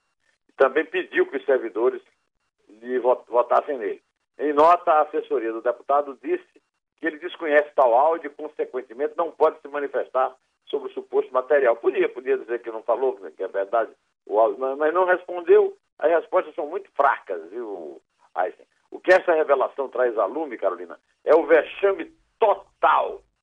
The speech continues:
da nomeação da filha do ex-presidiário Roberto Jefferson, dono do P T B, para o Ministério do Trabalho no ano em que a pasta está envolvida no combate ao maior problema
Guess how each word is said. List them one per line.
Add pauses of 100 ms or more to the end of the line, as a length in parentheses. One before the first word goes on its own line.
(280)
da
nomeação
da
filha
do
ex-presidiário (280)
Roberto
Jefferson, (100)
dono
do
P
T
B, (220)
para
o
Ministério
do
Trabalho
no
ano
em
que
a
pasta (260)
está
envolvida
no
combate
ao
maior
problema